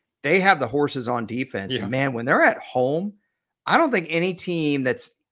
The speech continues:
Speaker 1: having any kind of struggles on offense wants to play Cleveland in Cleveland.
Speaker 2: No, the, the only bad thing about Cleveland is they lost another offensive tackle uh,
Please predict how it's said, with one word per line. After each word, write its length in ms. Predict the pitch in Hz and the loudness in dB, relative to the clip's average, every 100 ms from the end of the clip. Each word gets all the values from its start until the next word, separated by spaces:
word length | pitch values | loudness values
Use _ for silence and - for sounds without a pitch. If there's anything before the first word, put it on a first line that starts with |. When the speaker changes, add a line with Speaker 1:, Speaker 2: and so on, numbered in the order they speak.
| - | -12
Speaker 1:
having 380 | - 151 143 | 0 0 2
any 160 | 147 185 | 0 -2
kind 200 | 165 151 | -2 -2
of 60 | 135 | -2
struggles 400 | - 135 127 113 | -2 0 0 0
on 120 | 117 | -2
offense 460 | 117 120 98 95 | -2 -2 -6 -10
wants 180 | 104 107 | -10 -10
to 60 | - | -10
play 200 | - 117 | -6 -6
Cleveland 460 | 101 127 113 107 98 | -4 -6 -4 -4 -6
in 140 | 98 | -8
Cleveland. 440 | - 101 90 85 90 _ _ _ _ _ _ _ - | -10 -10 -10 -12 -20 _ _ _ _ _ _ _ -6
Speaker 2:
No, 260 | 143 143 | 2 4
the, 160 | 139 143 | 4 2
the 120 | 147 | 0
only 260 | 156 175 165 | -2 0 0
bad 260 | 143 135 | 0 -2
thing 120 | 139 127 | -2 -4
about 180 | 120 | -6
Cleveland 440 | - 135 127 120 117 | -6 -6 -6 -6 -8
is 140 | 107 | -8
they 120 | 127 | -6
lost 360 | 127 123 127 - - | -2 -2 -2 -8 -12
another 600 | 127 120 120 120 127 127 | -10 -6 -4 -2 -2 -4
offensive 440 | 113 110 117 107 - | -8 -10 -12 -14 -10
tackle 520 | 110 101 110 107 - _ _ _ | -10 -8 -8 -10 -12 _ _ _
uh, 300 | 127 107 104 | -6 -4 -4